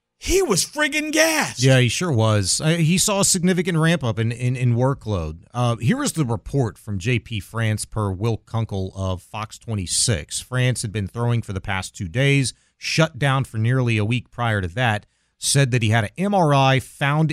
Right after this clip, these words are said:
Speaker 2: inflammation. He has no concern for opening day at this point. Now, I'm gonna nitpick a little bit, and I was doing this to Chris Santiago earlier today, and I know he doesn't appreciate it, but I think you might appreciate this one.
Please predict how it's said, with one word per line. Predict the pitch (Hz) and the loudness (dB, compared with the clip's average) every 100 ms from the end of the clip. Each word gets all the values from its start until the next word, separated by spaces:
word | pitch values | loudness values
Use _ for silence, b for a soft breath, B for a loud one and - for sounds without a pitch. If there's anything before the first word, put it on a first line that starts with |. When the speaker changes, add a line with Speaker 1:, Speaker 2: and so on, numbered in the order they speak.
| - | 0
Speaker 2:
inflammation. | 143 143 127 120 90 82 90 85 85 _ _ _ _ _ | 0 0 -2 -2 -2 -4 -8 -10 -12 _ _ _ _ _
He | 214 262 | 2 6
has | 196 160 143 131 - | 8 8 6 2 -2
no | 104 117 175 | 0 4 4
concern | - 147 123 135 127 120 120 | 4 2 2 2 2 0 -2
for | - 117 | -8 -2
opening | 117 117 110 95 | 0 2 0 2
day | 104 95 95 | 2 0 0
at | 98 - | -4 -4
this | 98 | -8
point. | - 113 92 - | -6 -4 -6 -8
Now, | 104 | -6
I'm | 131 135 | -2 0
gonna | 139 127 117 98 - _ _ | 2 4 4 0 -4 _ _
nitpick | 120 131 143 - 147 | 2 2 4 0 -2
a | 135 | -2
little | 135 147 147 | -2 0 0
bit, | 151 165 170 _ _ _ - | -2 -4 -6 _ _ _ -6
and | |
I | 120 | -4
was | 113 | -2
doing | 85 139 135 | 0 2 4
this | 131 | 2
to | - | -2
Chris | - 139 127 | -6 -2 0
Santiago | 131 131 131 127 131 127 120 | 2 0 0 2 4 4 4
earlier | 123 127 135 135 | 2 4 4 4
today, | 120 120 127 135 | 0 0 0 0
and | 127 | 0
I | 107 | 0
know | 117 120 | 2 2
he | 107 | 2
doesn't | 117 110 | 4 2
appreciate | 98 120 120 - 135 135 | 0 0 0 2 4 2
it, | 98 | 0
but | 113 | 0
I | 104 | 0
think | - 120 | -2 -4
you | 131 | -2
might | 117 120 | -2 -2
appreciate | 110 127 117 127 107 | -4 -6 -4 -2 -2
this | - 120 - | -4 -2 4
one. | 156 | 6